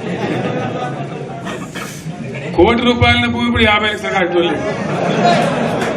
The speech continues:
ఇంత మంచిగా ఒక నాలుగు ఎకరాల రైతు నేను నాలుగు కోట్ల ఆ సమయం అనుకుంటుండే, అంత ధీమా ఉంది. ఎంత బాగుంటే హైదరాబాద్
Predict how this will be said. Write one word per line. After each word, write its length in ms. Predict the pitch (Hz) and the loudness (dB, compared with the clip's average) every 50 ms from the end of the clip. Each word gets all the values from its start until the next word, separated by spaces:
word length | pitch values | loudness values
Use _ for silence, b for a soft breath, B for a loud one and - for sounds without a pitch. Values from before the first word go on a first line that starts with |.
| - - - - - - - - 156 156 - - 151 - - - - - - - - - 151 147 | -4 -4 -4 -4 -4 -6 -4 -4 -4 -4 -4 -6 -6 -6 -6 -6 -8 -10 -14 -20 -16 -10 -8 -6
ఇంత 120 | - - 233 226 | -4 -2 0 2
మంచిగా 280 | 226 233 233 233 226 226 220 220 | 2 2 2 2 2 2 2 2
ఒక 100 | 220 220 220 220 - - - - - - - 170 | 2 0 -2 -4 -8 -14 -16 -18 -18 -8 -2 0
నాలుగు 200 | 190 214 196 196 | 2 2 2 2
ఎకరాల 360 | - 214 226 233 233 233 226 220 214 | 2 2 4 4 4 4 2 2 2
రైతు 160 | 220 226 247 240 | 2 0 0 0
నేను 140 | 240 220 190 185 | -2 0 2 4
నాలుగు 200 | 196 196 202 208 | 4 4 4 0
కోట్ల 200 | 214 208 208 190 190 | -2 0 2 2 2
ఆ 40 | 190 202 | 2 0
సమయం 280 | 202 196 - 202 185 190 | -2 -2 0 0 0 -2
అనుకుంటుండే, 420 | 196 - 226 208 202 180 156 - - - - - - - - - - 170 170 165 165 - 170 165 165 160 - - - - 175 | -2 -4 -4 -4 -2 -2 -2 -2 -4 -8 -12 -14 -14 -14 -14 -12 -12 -10 -10 -8 -8 -6 -6 -6 -6 -6 -8 -8 -6 -2 0
అంత 120 | 175 190 214 - 190 | 0 2 2 2 2
ధీమా 240 | 202 220 226 233 233 233 | 4 4 6 6 6 4
ఉంది. 200 | 226 - 196 180 - - - - - - - - - - - - - 107 107 107 - - - - - - - - - 143 151 160 165 165 156 - - 381 381 - 381 370 359 359 349 349 359 381 415 415 381 370 - - - - - - - 381 | 4 2 2 0 0 -2 -4 -6 -6 -6 -6 -4 -4 -4 -4 -2 -2 -2 -2 -2 -2 -2 -4 -4 -4 -2 -2 -2 -2 -2 -2 0 0 0 0 -2 -4 -8 -10 -10 -10 -10 -10 -10 -6 -4 -4 -2 -2 -2 -4 -4 -6 -8 -12 -14 -14 -10 -8 2
ఎంత 160 | 392 403 415 415 415 | 4 6 8 8 8
బాగుంటే 440 | - - - 466 453 831 - 214 220 220 214 - - - - - - - - - - - - - - - - - | 6 6 6 4 4 4 2 0 -2 -4 -4 -8 -12 -14 -14 -14 -14 -14 -16 -16 -18 -20 -20 -20 -20 -18 -10 -6
హైదరాబాద్ 540 | 170 185 - 214 220 226 220 220 220 220 | -6 -4 -2 0 0 2 2 2 2 2